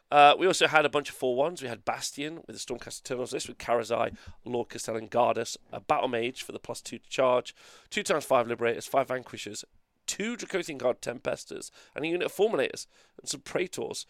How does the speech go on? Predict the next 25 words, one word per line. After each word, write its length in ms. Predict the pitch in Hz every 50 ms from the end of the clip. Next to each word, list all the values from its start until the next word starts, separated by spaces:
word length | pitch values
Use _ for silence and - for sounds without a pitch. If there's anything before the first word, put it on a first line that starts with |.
| _ - _ _ _ _ _
Honestly, 420 | - 185 226 254 240 - 240 254 240
I 60 | 233
don't 140 | 226 233 190
know 60 | 202
what's 120 | 196 196
going 220 | - - 208 202 214
on 60 | 208
with 100 | 185 143
that 100 | 135 -
list. 320 | - 117 - - - - _ _ _ _ _ _ _ _ - - _ _ _ -
I 20 | -
really 300 | 160 160 185 180 175 170
don't. 260 | 160 156 131 110 - - _ _ _ _ _ - - _ _ _ _ _ _ _ _ _ _ _ _ -
Like, 440 | 139 135 135 131 127 - - - _ _ _ _ _ _ _ _
uh, 220 | - 131 127 127 - -
he's 160 | 131 127 139
obviously 200 | 165 170 156 170
got 60 | -
the 60 | 98
Tempesters 480 | - - 135 127 - 147 - - 131 131
and 80 | 123 117
Fulminators 500 | - - 165 165 131 120 117 - - 110
in 80 | 107
the 60 | 110
list, 400 | 104 - - 175 - - - -